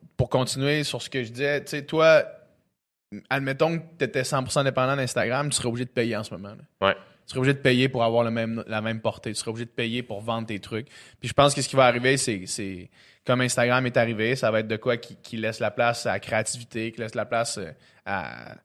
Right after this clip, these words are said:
Speaker 1: à l'u-, l'unicité des individus, jusqu'à ce que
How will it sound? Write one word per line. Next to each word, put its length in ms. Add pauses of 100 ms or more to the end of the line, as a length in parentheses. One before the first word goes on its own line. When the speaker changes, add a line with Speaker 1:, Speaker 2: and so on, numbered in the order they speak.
(360)
Speaker 1:
à 120
l'u-, 180 (380)
l'unicité 760
des 200
individus, 720 (300)
jusqu'à 500
ce 120
que 480